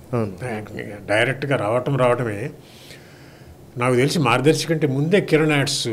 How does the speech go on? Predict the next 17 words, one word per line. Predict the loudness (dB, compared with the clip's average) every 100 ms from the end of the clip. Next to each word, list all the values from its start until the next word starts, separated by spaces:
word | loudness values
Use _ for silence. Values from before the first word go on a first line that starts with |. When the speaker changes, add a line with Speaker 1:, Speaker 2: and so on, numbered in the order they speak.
| -2
Speaker 2:
పెట్టాడు. | -4 -6 -8 -6 -4
అవుట్‌డోర్ | 0 0 2 2
Speaker 1:
ఓకే. | 2
Speaker 2:
advertising | 0 -2 0 -2 -4 -4
ఇవన్నీ | -4 -4 -2
కూడా, | -2 -2 -4
images | -4 -4 -4 -6 -6 -6
ఇవన్నీ. | -6 -8 -8 -8 -8 -12 -16 -20 -20 -20 -20 -20 -20 -16 -2
So, | 2 6 6 6 2 -6 -16 -18 -14 -12 -8 0
ఆయనకి | 2 2 0 -2
దృష్టి | -2 -4 -2 -2
అంతా | 2 2
కూడా | 2
మార్కెట్ | 2 0 -2 -4 -4 -6 -4 -2
చేసుకోవటం | -2 -2 -6 -4 -6
అనేది. | -8 -8 -12 -14
ఇవాళ | -4 2 6 8 10 10 8 4